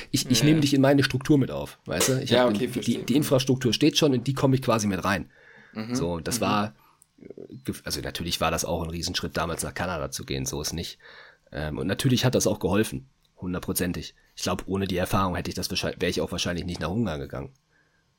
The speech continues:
Speaker 1: Ähm, aber ja, auf jeden Fall, Junge, Junge, Junge, ey, wenn ich jetzt im Nachhinein drüber nachdenke, das ist eigentlich völlig bescheuert, da nach Ungarn gegangen zu sein. So vom, vom Gefühl her, so, weiß nicht, vor allem dann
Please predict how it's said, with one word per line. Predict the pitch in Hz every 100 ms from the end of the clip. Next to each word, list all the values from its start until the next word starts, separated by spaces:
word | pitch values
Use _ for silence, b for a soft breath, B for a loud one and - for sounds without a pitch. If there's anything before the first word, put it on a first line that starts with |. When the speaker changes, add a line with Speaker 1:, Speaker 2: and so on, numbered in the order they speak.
| _ _ -
Speaker 1:
Ähm, | 76 80 80 80 _
aber | - 78 80 80 80 -
ja, | 82 82 - -
auf | 65
jeden | 85 80
Fall, | 69 67 -
Junge, | 78 78 76 78
Junge, | 76 76
Junge, | 76 78
ey, | 71 73
wenn | 85
ich | 92
jetzt | 90 95
im |
Nachhinein | 82 92 107 95
drüber | 92 87
nachdenke, | 90 - 92 87 B B B B
das | - -
ist |
eigentlich | - 95
völlig | - 95 -
bescheuert, | - 92 95 90
da |
nach | 85
Ungarn | 78 95 85
gegangen | 78 69 71
zu | -
sein. | 80 73 69 -
So | - 85
vom, | 80 - 82 85 82 - -
vom | - 90 85
Gefühl | 85 104 107
her, | 101 95 B B B _
so, | - 82 85 78 - _
weiß | 82 98
nicht, | 80 73
vor | -
allem | 67 90
dann | 87 87